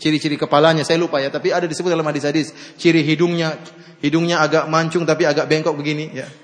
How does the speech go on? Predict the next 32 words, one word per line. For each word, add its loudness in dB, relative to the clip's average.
Tidak 0
mancung 2
lurus 2
begini 0
enggak. 6
Seperti -4
hidung-hidung -2
Eropa 2
enggak, 4
tapi 2
agak 0
mancung 0
tapi 0
agak 0
bengkok -4
seperti -4
ini. -4
Oleh 0
karenanya -2
kalau 0
ada 0
orang 0
hidungnya -4
pesek -2
dari 0
Jawa 4
ngaku 0
Imam 0
Mahdi, 0
kita -2
bilang -2
enggak. -2